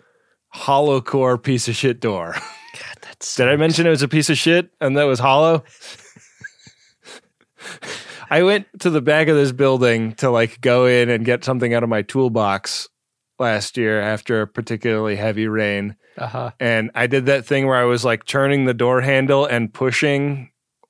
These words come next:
Speaker 1: on
Speaker 2: Uh-huh.
Speaker 1: the panel of the door with my hand.
Speaker 2: Yeah, like a normal person would.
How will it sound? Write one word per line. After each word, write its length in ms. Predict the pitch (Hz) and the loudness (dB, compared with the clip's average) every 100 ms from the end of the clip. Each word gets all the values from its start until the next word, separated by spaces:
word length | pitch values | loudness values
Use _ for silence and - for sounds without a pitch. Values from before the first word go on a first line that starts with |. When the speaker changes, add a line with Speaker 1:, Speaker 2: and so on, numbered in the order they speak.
| - | -4
Speaker 1:
on 200 | 127 127 | 0 0
Speaker 2:
Uh-huh. 120 | 143 | 0
Speaker 1:
the 60 | 113 | -2
panel 480 | 135 127 131 127 | -2 0 0 0
of 160 | 127 117 | 0 0
the 100 | 120 | -2
door 320 | 120 120 135 | 0 2 2
with 160 | 135 135 | 0 0
my 140 | 123 | 0
hand. 440 | 113 117 120 143 139 - - | 0 0 0 -2 -6 -14 -12
Speaker 2:
Yeah, 200 | 262 269 | -2 2
like 200 | 208 220 | 2 2
a 40 | 220 | 2
normal 340 | 208 202 185 | 4 4 4
person 400 | 175 185 156 170 | 2 2 2 0
would. 300 | 160 175 208 | 2 2 0